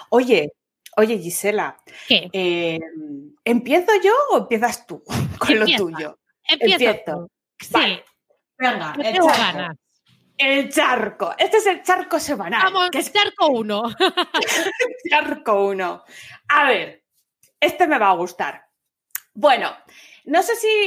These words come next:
Speaker 1: vais mucho por Twitter. Yo es que yo paso ahí un poco la vida cuando intento descansar y el pomodoro me salta y me dice que me da treinta segundos, dos minutos, según le dé por, por los descansos que lleve,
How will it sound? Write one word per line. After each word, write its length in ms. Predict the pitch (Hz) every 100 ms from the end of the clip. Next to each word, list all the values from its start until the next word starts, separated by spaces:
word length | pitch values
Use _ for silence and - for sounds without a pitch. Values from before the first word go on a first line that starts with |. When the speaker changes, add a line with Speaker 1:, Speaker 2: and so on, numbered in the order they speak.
| - -
Speaker 1:
vais 240 | 196 254 277
mucho 340 | 302 302 269
por 240 | 214 202
Twitter. 560 | - 202 180 160 160 -
Yo 100 | 233
es 140 | 254 -
que 320 | 285 262 254
yo 180 | 247 240
paso 280 | 269 269
ahí 180 | 247 262
un 140 | 262 208
poco 260 | 240 247
la 180 | 233 226
vida 500 | 247 285 226 269 302
cuando 320 | - 202 196 208
intento 420 | 202 220 220 247
descansar 600 | 247 247 240 226 269 247
y 80 | 208
el 160 | 180
pomodoro 560 | - 208 202 202 214 226
me 100 | 226
salta 340 | 226 254 247
y 40 | 180
me 120 | 185
dice 260 | 196 214 226
que 100 | 226
me 160 | 226
da 240 | 220 233 226
treinta 280 | 214 214 220
segundos, 460 | 220 220 254 208
dos 140 | 185 190
minutos, 400 | 214 240 240 190
según 320 | 190 175 208
le 120 | 220
dé 220 | 214 247 247
por, 320 | 185 190 208
por 160 | 208 190
los 140 | 196
descansos 460 | 190 - 214 240 226
que 160 | 247
lleve, 380 | 254 269 254 277